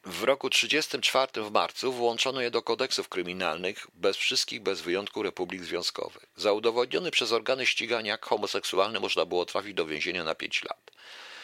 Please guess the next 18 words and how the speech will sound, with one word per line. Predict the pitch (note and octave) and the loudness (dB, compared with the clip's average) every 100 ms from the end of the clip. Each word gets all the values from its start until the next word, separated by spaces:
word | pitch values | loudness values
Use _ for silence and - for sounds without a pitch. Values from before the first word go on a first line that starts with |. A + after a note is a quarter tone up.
| - - | -18 -2
Szef | - E3 D3 | 2 2 2
Ludowego | A#2+ A2+ C3+ C3 B2 | 2 2 2 0 0
Komisariatu, | G2+ G2 - G2 G2 D#2 E2+ G#2+ - _ - _ _ _ - F2+ F2 F2 E2+ - - _ - | -2 -2 -2 2 2 0 -4 -8 -12 _ -20 _ _ _ -10 -4 -2 0 0 -2 -8 _ -12
e, | F#2+ | -4
Związku, | F2+ G2 C3 B2+ - A2+ G2+ - A#2 G2 F#2 F#2+ F#2 E2+ E2 D#2+ | -2 2 0 2 -2 0 -2 -4 -10 -8 -6 -4 -2 0 0 0
e, | |
Komisariatu | D#2+ G#2+ G#2+ A2+ B2+ A2 | 0 -2 0 0 -2 -2
Związku | G#2 B2 G#2+ | -2 -2 -2
Sowieckiego | G#2+ F#2 - A#2 A2 | -2 -2 -2 -2 -4
Nikołaj | G2 A#2+ A#2 | -2 0 0
Krylenko | - F#2+ F#2 F#2 G2+ B2 | -2 2 2 2 -2 -2
w | |
komentarzu | - A2+ G#2+ B2 C3 B2+ | 0 0 0 0 0 0
do | G#2+ | 0
nowego | G2 A#2+ A2+ | 0 0 0
postanowienia | G#2 - G2 F#2+ G2+ G#2+ | 0 0 0 0 0 -2
powiedział: | - F#2 D#2 - G1+ - - - - - - _ - | 0 0 0 -2 -10 -12 -18 -16 -16 -16 -20 _ -8
"Uwaga! | - A2+ A2 E2 | 4 6 6 2